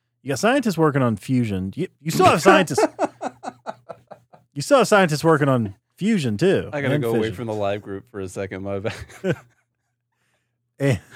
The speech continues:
Speaker 2: All the
Speaker 1: uh,
Speaker 2: memes of that, that girl right now are, they're all cracking me up at the moment.
Speaker 1: Yeah.
Speaker 2: I mean, she, you know how many times I've probably driven, there's meme,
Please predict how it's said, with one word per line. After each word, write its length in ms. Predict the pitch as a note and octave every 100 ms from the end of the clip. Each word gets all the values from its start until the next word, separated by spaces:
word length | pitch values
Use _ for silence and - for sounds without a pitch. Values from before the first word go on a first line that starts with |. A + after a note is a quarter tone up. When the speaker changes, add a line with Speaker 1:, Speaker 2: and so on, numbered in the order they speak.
| G3+ -
Speaker 2:
All 160 | G#3+
the 80 | B3+
Speaker 1:
uh, 20 |
Speaker 2:
memes 320 | F#3+ E3+ F3 C3
of 140 | A2+
that, 320 | B2 B2+ - _ _ A2+
that 280 | B2 A#2 - _ _ B2+
girl 340 | A#2 A2+ A#2
right 240 | A2+ A2+ G#2+
now 300 | G#2+ A2 G#2+
are, 320 | G#2+ G2+ G2 - _
they're 260 | C3+ C3+
all 160 | A2+ A2+
cracking 380 | - G#2 G2 A2
me 160 | F#2+
up 120 | F#2
at 80 | F2+
the 60 | F2+
moment. 380 | F#2+ F#2+ F2+ -
Speaker 1:
Yeah. 200 | - G2 - _ _ -
Speaker 2:
I 100 | D3+
mean, 160 | F3+ F#3
she, 240 | - G#3
you 160 | F#3+ E3+
know 60 |
how 60 | G#3+
many 160 | G3 F3
times 320 | D3 C#3 C#3
I've 100 | A#2+
probably 260 | C3 B2
driven, 300 | A2+ A#2+ B2 - _ _ _ _
there's 260 | D#3 D#3 C3
meme, 280 | D3+ D#3